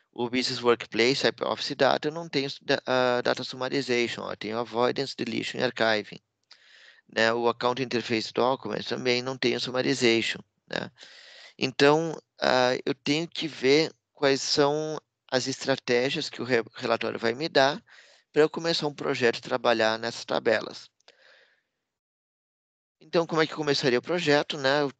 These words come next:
eu pegaria a minha carta do projeto, eu pediria um C Q C Data Volume Management, ou eu geraria um, um relatório no Guide Self-Service. Uma, um benefício do Guide Self-Service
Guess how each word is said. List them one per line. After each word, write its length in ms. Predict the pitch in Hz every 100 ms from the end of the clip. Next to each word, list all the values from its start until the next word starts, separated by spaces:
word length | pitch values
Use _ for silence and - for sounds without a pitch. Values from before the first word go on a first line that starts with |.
| _
eu 180 | - 120
pegaria 420 | - 127 123 117
a 40 | 120
minha 180 | 120
carta 380 | 120 - 123 127
do 100 | 113
projeto, 520 | - 127 120 120 131
eu 100 | 117
pediria 440 | - 113 113 107 110
um 80 | 113
C 160 | -
Q 140 | 113 113
C 140 | -
Data 240 | 110 107
Volume 320 | 104 107 131 147
Management, 500 | 123 135 185 160 160 - _ - - - _
ou 340 | 139 143 165 -
eu 400 | 143 143 147 143 -
geraria 880 | 135 143 143 135 120 135 127 104 - _ _ _ _ _
um, 720 | - 123 120 120 120 113 113 113 -
um 80 | 135
relatório 600 | 131 135 131 120 127 131
no 120 | 131
Guide 300 | 117 127 120
Self-Service. 800 | - 127 - 110 101 90 - - - _ _ _ _ _ _ _ - _ _
Uma, 880 | 135 143 147 139 139 131 123 123 110 - - - _ _ _ _ _ _
um 220 | 139 139
benefício 640 | 139 143 143 135 151 156 160
do 100 | 120
Guide 280 | 123 117 120
Self-Service 840 | 127 123 - 127 139 123 - -